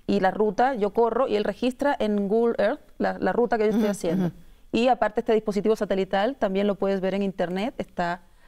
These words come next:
Speaker 1: La
Speaker 2: O sea, te van siguiendo.
Speaker 1: Cu-, cada minuto las personas podían saber dónde yo estaba. De hecho, hubo unos corredores de una ciudad que nos alcanzaron en el medio del desierto,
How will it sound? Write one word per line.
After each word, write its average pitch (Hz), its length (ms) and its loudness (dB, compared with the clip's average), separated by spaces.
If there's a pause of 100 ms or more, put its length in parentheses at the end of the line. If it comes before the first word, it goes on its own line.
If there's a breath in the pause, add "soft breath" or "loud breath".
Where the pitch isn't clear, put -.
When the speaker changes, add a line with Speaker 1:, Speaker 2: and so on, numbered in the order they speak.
(340 loud breath)
Speaker 1:
La 156 320 -2
Speaker 2:
O 202 40 0
sea, 233 160 0
te 208 120 -2
van 233 160 0
siguiendo. 233 460 -2 (220)
Speaker 1:
Cu-, - 100 -10 (120)
cada 190 300 0
minuto 240 480 0
las 240 120 0
personas 220 340 -2
podían 226 360 -2
saber 233 300 -2
dónde 233 220 0
yo 233 80 2
estaba. 160 440 -8 (460)
De 196 300 2
hecho, 254 340 -2 (560 soft breath)
hubo 220 180 2
unos 220 160 0
corredores 208 520 2
de 226 80 2
una 226 100 0
ciudad 240 340 2
que 269 80 -2
nos 220 140 -4
alcanzaron 202 560 0
en 190 80 -2
el 185 100 0
medio 226 280 2
del 254 100 0
desierto, 277 640 -2